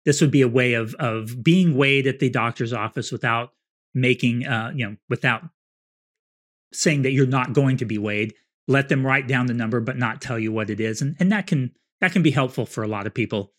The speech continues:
So you may be thinking, "If I don't weigh regularly, then, well, how am I supposed to know if I'm unintentionally gaining, uh,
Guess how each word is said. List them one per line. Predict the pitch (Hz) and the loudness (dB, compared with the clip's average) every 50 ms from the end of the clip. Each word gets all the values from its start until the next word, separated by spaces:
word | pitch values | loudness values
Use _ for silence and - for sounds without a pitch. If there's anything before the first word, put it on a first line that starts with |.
| _ _ - - - - - _ | _ _ -20 -20 -20 -20 -14 _
So | - - 202 180 | 2 2 4 4
you | 190 196 190 | 6 6 6
may | 196 247 | 8 8
be | 233 202 180 | 6 4 4
thinking, | - 190 175 170 185 165 170 | 4 2 2 2 2 0 0
"If | 165 165 - | -2 -2 -2
I | 165 143 | 0 0
don't | 135 - 214 233 220 - 139 | 2 2 2 2 2 2 2
weigh | 143 165 185 175 | 2 4 4 4
regularly, | 143 113 123 127 170 156 131 127 110 107 101 107 110 110 | 2 2 2 0 2 2 0 0 -2 -2 -4 -4 -4 -2
then, | 110 127 143 165 165 | -2 0 0 0 0
well, | 151 135 127 | 0 -2 -2
how | - 175 175 185 | 0 2 4 4
am | 202 202 | 4 4
I | 208 | 2
supposed | 196 - - 151 143 139 139 - | 2 0 -2 0 0 0 0 0
to | - 147 | 0 0
know | 131 110 113 135 | 0 0 0 0
if | 139 - | 0 0
I'm | 151 147 135 | 0 0 0
unintentionally | 117 127 151 147 - - 131 135 - - 143 135 135 139 147 | 0 0 0 -2 -2 -2 -4 -4 -2 -2 -2 0 0 0 -2
gaining, | 127 120 113 113 120 131 143 151 156 170 170 - _ _ _ _ _ _ _ _ _ _ | 0 0 0 0 2 0 0 -2 -2 -4 -6 -10 _ _ _ _ _ _ _ _ _ _
uh, | - 147 120 117 - | -4 -2 -2 -2 -2